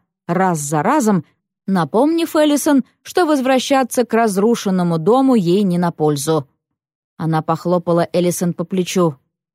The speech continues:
«Подумай об этом. Увидимся за ужином». Эллисон буравила взглядом воду, чтобы не смотреть вслед маме Макса. Загон был далеко от дома,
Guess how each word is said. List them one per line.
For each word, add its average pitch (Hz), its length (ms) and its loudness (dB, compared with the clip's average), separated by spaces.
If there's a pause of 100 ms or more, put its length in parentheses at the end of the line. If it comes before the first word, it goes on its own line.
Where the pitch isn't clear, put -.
(400)
«Подумай 381 600 0
об 226 140 -2
этом. 156 400 -2 (560)
Увидимся 330 680 -2
за 214 200 2
ужином». 160 560 0 (1120)
Эллисон 170 520 -2
буравила 165 460 0
взглядом 160 560 -2
воду, 202 380 2 (200)
чтобы 226 340 0
не 226 100 4
смотреть 208 520 -2
вслед 185 480 -2
маме 170 340 0
Макса. 160 540 -4 (760)
Загон 277 600 0
был 277 220 2
далеко 262 500 0
от 180 180 -2
дома, 151 400 -2